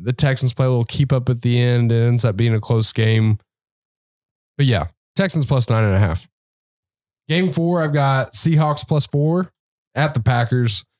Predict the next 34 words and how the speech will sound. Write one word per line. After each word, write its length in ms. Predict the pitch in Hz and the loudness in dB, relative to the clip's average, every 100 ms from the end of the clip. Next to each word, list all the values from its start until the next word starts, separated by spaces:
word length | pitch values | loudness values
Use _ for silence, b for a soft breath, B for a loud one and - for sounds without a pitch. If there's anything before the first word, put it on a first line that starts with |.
| _ _ - B - | _ _ -20 B -6
Aaron 200 | 160 214 | -2 0
Rodgers 380 | 156 202 214 170 | 0 0 0 0
is 40 | |
the 160 | 139 131 | 0 0
last, 460 | 139 165 160 - | 0 0 -2 -2
uh, 220 | 143 127 123 | 0 0 0
so-called 520 | 139 143 160 143 123 | 0 0 0 0 -2
old 260 | 120 151 170 | -2 -2 0
guy 280 | 151 120 113 | 0 2 2
here 500 | 107 120 110 110 113 | 2 2 2 2 2
in 100 | 117 | 2
the 80 | 113 | 0
playoffs. 680 | 107 117 117 113 117 - - _ _ _ _ - | 0 0 2 0 -2 -4 -6 _ _ _ _ -4
Brees 220 | 147 160 | 0 2
is 160 | 151 135 | 0 0
gone. 300 | 143 147 143 | 0 0 2
Brady's 360 | 135 139 135 | 2 2 2
gone. 520 | 127 135 139 143 147 - _ _ _ _ _ _ - | 2 2 2 2 0 -4 _ _ _ _ _ _ -6
I 60 | 127 | -2
predicted 400 | 143 156 151 139 | 0 0 0 0
it 80 | |
last 320 | 123 139 143 131 | 0 0 0 0
week, 180 | 139 | 0
the 80 | 143 | -2
changing 400 | 117 135 135 131 | 0 0 2 2
of 80 | 127 | 0
the 60 | 110 | 0
guard. 640 | 123 135 160 165 147 139 | 0 0 0 0 0 0
All 160 | - 143 | 0 0
the 80 | 143 | 2
young 180 | 139 143 | 2 0
guys 260 | 143 143 127 | 0 2 2
are 80 | |
here. 440 | 123 135 147 151 | 2 2 2 0